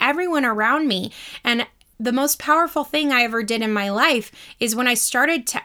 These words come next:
ask myself, "Who do I think that I am? Who does God think that I am?" And everybody else around me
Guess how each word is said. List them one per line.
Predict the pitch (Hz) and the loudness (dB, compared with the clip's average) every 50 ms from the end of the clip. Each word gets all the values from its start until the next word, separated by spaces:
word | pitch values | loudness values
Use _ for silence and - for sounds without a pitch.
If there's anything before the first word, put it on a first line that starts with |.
| - - | -6 -2
ask | 196 208 233 240 - - - - | -2 0 0 0 -2 -6 -4 -4
myself, | 220 214 208 202 - - - 214 190 208 220 247 320 - - - - _ _ _ _ _ _ _ _ _ _ _ _ _ _ - 240 - | -4 -4 -2 -2 -4 -2 -2 -2 -2 -2 -2 -4 -4 -6 -10 -18 -20 _ _ _ _ _ _ _ _ _ _ _ _ _ _ -18 -8 0
"Who | - 349 403 381 | 2 4 4 4
do | 285 262 | 4 4
I | 269 311 370 392 | 4 4 4 2
think | - - - 196 196 196 - - | -2 -4 -6 -6 -6 -6 -8 -10
that | - 214 | -8 -8
I | 208 - | -8 -8
am? | - - - - - 254 240 - _ _ | -8 -8 -8 -8 -6 -8 -10 -10 _ _
Who | - 370 | -2 0
does | 349 285 220 214 | 2 0 0 0
God | - 277 302 330 330 - _ | 2 4 4 4 2 0 _
think | - 208 208 208 - | -4 -4 -4 -4 -6
that | - 107 - | -6 -4 -4
I | - - - | -4 -6 -6
am?" | - - - - - - 254 - _ _ _ _ _ _ _ _ _ _ _ _ | -8 -8 -10 -10 -10 -10 -12 -14 _ _ _ _ _ _ _ _ _ _ _ _
And | 254 254 262 247 240 233 233 233 247 240 - _ _ _ _ _ _ _ _ _ _ _ _ _ _ _ _ _ _ _ _ - | -2 0 2 2 2 2 0 -2 -4 -6 -8 _ _ _ _ _ _ _ _ _ _ _ _ _ _ _ _ _ _ _ _ 0
everybody | - 285 285 320 302 254 277 262 247 254 | 0 0 2 0 0 0 0 0 2 2
else | 254 277 269 - | 2 2 0 0
around | - 226 220 240 254 311 381 415 349 | -2 -2 0 2 2 2 2 0 0
me | - 214 202 208 | 0 0 -2 -4